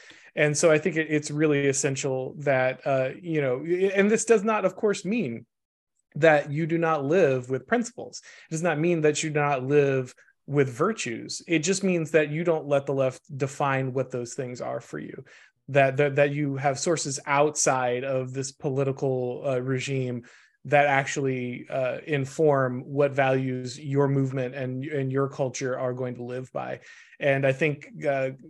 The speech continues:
you know, the right has to absolutely, th-, this is at the end of the day, what, uh, the destruction of conservatism as it stands means. It means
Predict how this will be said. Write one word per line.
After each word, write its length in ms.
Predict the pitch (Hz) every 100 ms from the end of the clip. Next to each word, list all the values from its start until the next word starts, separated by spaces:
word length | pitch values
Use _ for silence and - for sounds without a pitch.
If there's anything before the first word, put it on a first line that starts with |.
| 151
you 200 | 175 139
know, 60 |
the 120 | 131 135
right 280 | 139 143
has 480 | 135 - 143 139 -
to 80 | 147
absolutely, 540 | 131 135 - 139 147
th-, 100 | 185
this 200 | 160 180 180
is 120 | 156
at 120 | 147
the 120 | 151
end 100 | 143
of 40 | 135
the 80 |
day, 300 | 135 139 131
what, 300 | 123 135 131 - -
uh, 160 | 143 135
the 180 | 123 135
destruction 540 | 131 - 151 - 135
of 200 | 127 120 - -
conservatism 840 | - 156 143 156 143 139 143 135 131
as 400 | - 135 131 123
it 160 | 127 -
stands 400 | 143 127 120 131
means. 360 | 135 127 123
It 100 | 135
means 400 | 139 139 131 123